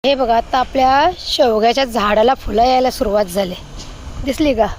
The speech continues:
पण या वर्षी काही एवढ्या शेंगा काही खायला भेटणार नाही,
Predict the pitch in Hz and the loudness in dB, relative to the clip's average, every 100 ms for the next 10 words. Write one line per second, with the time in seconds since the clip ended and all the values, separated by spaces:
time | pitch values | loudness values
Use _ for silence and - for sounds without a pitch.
0 | - - - - - - - - - - | -12 -20 -20 -20 -20 -20 -20 -20 -20 -20
1 | - - - - - - - 285 285 311 | -20 -20 -20 -20 -20 -16 -2 2 4 6
2 | 311 294 311 311 285 302 277 254 240 269 | 4 4 4 6 6 6 4 4 4 4
3 | 262 226 233 220 214 247 240 233 | 2 4 4 4 4 2 4 2